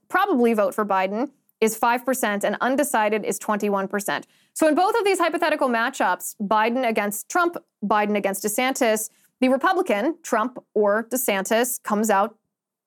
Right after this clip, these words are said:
definitively, though marginally, on top. A lot of conservatives are really excited about this, and I don't feel excited about this at all. I'm not sure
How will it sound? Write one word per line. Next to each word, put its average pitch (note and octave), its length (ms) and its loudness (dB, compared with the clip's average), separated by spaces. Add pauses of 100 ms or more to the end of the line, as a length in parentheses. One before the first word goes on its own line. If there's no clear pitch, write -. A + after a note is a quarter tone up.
(720)
definitively, B3+ 1040 2 (140)
though A#3+ 120 4
marginally, G3+ 760 2 (300)
on G#3 200 2
top. G3+ 420 0 (520)
A A3+ 40 2
lot D#4 220 2
of E4+ 80 -2
conservatives F4 480 2
are D#4 80 2
really D4 180 4
excited A#3+ 320 0
about C4+ 240 0
this, D4 400 0
and A3 160 0
I A3 140 2
don't C#4 200 -2
feel D4+ 120 2
excited B3 320 -2
about G#3+ 200 0
this G3+ 160 -4
at F#3 60 0
all. F#2+ 240 -2 (760)
I'm B3 100 2
not D4+ 160 2
sure D4 500 2